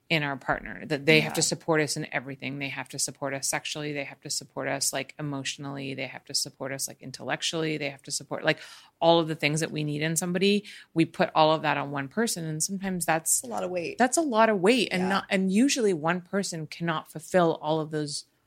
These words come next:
Speaker 1: obligations for you because
Speaker 2: Yeah.
Speaker 1: we're one person and we don't,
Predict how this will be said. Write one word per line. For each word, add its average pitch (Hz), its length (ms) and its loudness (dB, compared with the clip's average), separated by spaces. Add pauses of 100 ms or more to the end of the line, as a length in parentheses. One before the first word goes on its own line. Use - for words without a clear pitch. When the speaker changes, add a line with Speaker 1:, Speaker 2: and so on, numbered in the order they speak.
(200)
Speaker 1:
obligations 156 640 2
for - 160 -6
you 139 140 -4
because 147 420 -6 (320)
Speaker 2:
Yeah. 165 220 0
Speaker 1:
we're 160 100 0
one 156 360 -2
person 160 380 -4
and 143 160 -6
we 151 120 -2
don't, 143 260 -6